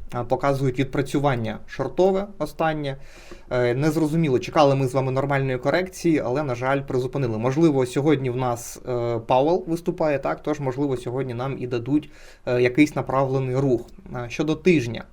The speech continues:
отже, продовжується шортовий рух, але так не дуже впевнено. Е, на денному таймфреймі бачимо з вами зону консолідації, і давайте спустимось ще на чотири години.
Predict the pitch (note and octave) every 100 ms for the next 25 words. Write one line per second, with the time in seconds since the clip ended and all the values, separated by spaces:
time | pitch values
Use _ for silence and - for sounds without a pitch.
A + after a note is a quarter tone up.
0 | - B2 B2+ B2+ C#3 E3+ C#3+ C#3 C#3 -
1 | C3+ C3+ C3 D#3 A#3 - B2+ D3 D3 D3
2 | C3+ B2 D#3 D3+ D3 - D3 A#2+ A2+ A2
3 | A2 - - - - A#2 C3+ D3 F3+ D#3+
4 | C#3+ C#3+ C3 C#3 C3+ A2+ A2+ C#3 C#3 B2
5 | A#2+ B2 A#2 A#2+ C3 A#2+ B2 A#2+ C#3+ D3
6 | F3+ F#3+ F#3 E3+ D3 C#3 C3+ C#3+ C#3+ B2+
7 | - C#3+ - C3 B2 - - B2+ C3 C#3
8 | - B2 C3 B2+ B2 A#2+ A#2 G#2+